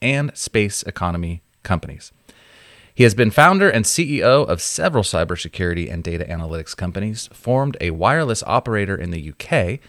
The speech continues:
and has served on the board of over thirty technology companies and other organizations. He's a presenter, a speaker,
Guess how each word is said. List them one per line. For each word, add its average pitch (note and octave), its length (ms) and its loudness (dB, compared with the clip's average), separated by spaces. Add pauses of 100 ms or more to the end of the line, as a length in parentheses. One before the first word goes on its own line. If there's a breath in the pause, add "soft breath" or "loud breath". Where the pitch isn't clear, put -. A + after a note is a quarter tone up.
(300 soft breath)
and G2 120 2
has G2 160 2
served D#3+ 400 2
on G#2+ 160 0
the G2 60 -2
board A2 340 2
of F2+ 260 -8
over F#2 400 -2 (160)
thirty C#3+ 400 -2
technology F#2 720 -2
companies F2 560 -6
and D2+ 240 -8
other E2 280 -6
organizations. D2+ 880 -10 (440)
He's F2+ 160 0
a F2 40 -2
presenter, D#3+ 600 4
a F#2+ 40 -6
speaker, B2 600 -2